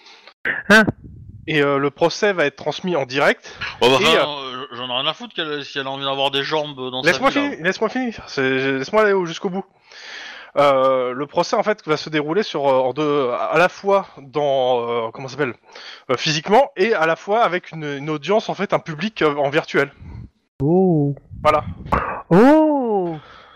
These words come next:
Speaker 1: Oh, mais j'ai compris. Pourquoi bouger d'ici quand le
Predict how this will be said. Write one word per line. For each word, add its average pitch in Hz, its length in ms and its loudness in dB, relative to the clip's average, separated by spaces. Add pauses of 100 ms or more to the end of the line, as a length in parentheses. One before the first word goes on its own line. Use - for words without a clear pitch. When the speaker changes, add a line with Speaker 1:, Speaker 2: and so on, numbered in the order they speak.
(540)
Speaker 1:
Oh, 269 120 4
mais 220 120 2
j'ai 143 120 -4
compris. 240 280 -2 (880)
Pourquoi 302 400 4
bouger 202 340 -4
d'ici 196 380 -6 (320)
quand 220 120 2
le 208 60 -2